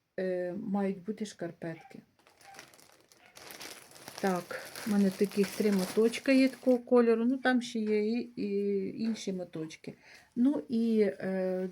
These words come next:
для, також для наших, е, хлопців я в'яжу шапки. Е, я брала шапки ось такі ось картопа конка.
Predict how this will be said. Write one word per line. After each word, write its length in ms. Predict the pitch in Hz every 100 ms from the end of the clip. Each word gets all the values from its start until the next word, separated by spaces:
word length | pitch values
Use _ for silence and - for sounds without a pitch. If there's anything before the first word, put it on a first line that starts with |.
| 185
для, 500 | 214 226 214 196 202 -
також 400 | 226 233 214 196
для 180 | 202
наших, 540 | 202 208 202 185 185 -
е, 300 | 180 175 175 -
хлопців 580 | 214 220 220 - 277 302 - - - -
я 260 | 214 254
в'яжу 460 | 247 202 185 214 233 -
шапки. 640 | - 208 170 - - - - _ _ _ _ _ _ _ _ _ _ _ _ _ _ _ _ _ 214
Е, 160 | 226
я 240 | 208 262 262
брала 400 | 240 247 233 226
шапки 640 | - 247 240 - 214 202 - - -
ось 260 | - 226 220
такі 380 | 214 - 214
ось 260 | 202 190 185
картопа 640 | - 202 202 240 226 220 185
конка. 680 | - 180 170 175 220 254